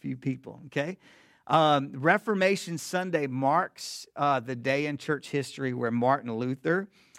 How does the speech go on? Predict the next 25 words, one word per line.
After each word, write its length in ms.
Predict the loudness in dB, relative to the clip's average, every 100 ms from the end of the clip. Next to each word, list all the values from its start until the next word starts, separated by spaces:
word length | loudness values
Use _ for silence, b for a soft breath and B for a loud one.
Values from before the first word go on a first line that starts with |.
| -4
uh, 240 | 0 0
nails 480 | 0 0 2 0 0
his 320 | -4 -4 -8 -8
ninety-five 760 | -2 0 0 -4 -2 -2 -2
Theses 640 | -6 -8 -8 -6 -6 -6 -8
to 200 | -6 -4
the 280 | -4 -4 -4
door 440 | -2 0 4 2
of 280 | 2 -4 -4
the 80 | -8
church 480 | -4 0 0 -2 -8
there, 360 | -6 -2 -4 -4
and 200 | -6 -4
this 200 | -6 -6
act 400 | 0 0 0 -6 -8
of 320 | -4 -4 -4 b b _
defiance 880 | -4 -4 -6 -6 -6 -8 -12 -14 -8
against 720 | -6 -4 -2 -4 -6 -18 -20 _ _ _ _
the 100 | -8
Catholic 400 | -2 -2 -2 -12
Church, 560 | -6 -4 -4 -12 -20 -20 _ _
against 400 | -10 -6 -6 -6
the 80 | -12
church, 380 | -4 -4 -4 -6
this 280 | -8 -8